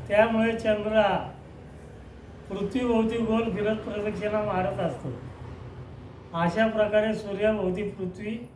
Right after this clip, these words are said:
व चंद्र ठराविक अंतर ठेवून एकमेकाभोवती वातावरणामध्ये आदंतरी गोल फिरत असतात, प्रदक्षिणा मारत असतात. सगळेच एकामेकाला खेचून घेतात.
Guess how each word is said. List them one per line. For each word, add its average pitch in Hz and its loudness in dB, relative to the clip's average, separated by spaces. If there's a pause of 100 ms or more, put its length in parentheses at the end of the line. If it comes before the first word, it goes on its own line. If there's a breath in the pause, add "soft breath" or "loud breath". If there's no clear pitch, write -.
(540)
व 202 2
चंद्र 208 2 (1160)
ठराविक 202 4
अंतर 196 0
ठेवून - -4
एकमेकाभोवती 208 2 (260)
वातावरणामध्ये 190 0
आदंतरी 190 -2 (1000)
गोल 196 2
फिरत 185 2
असतात, - 0
प्रदक्षिणा 175 -4
मारत 175 0
असतात. - -10
सगळेच 214 6
एकामेकाला 233 4
खेचून 202 -2
घेतात. 135 -2